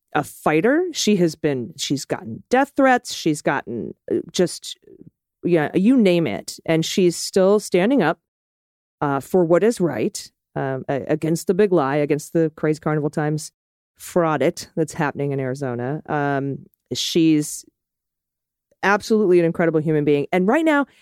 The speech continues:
Arizona is so important going on since we flipped it,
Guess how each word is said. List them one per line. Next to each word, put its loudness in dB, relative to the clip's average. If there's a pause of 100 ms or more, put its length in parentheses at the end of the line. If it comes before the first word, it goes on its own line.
(160)
Arizona 4
is 0
so 2 (100)
important -2 (920)
going 4
on -4
since 0
we 4
flipped -2
it, -2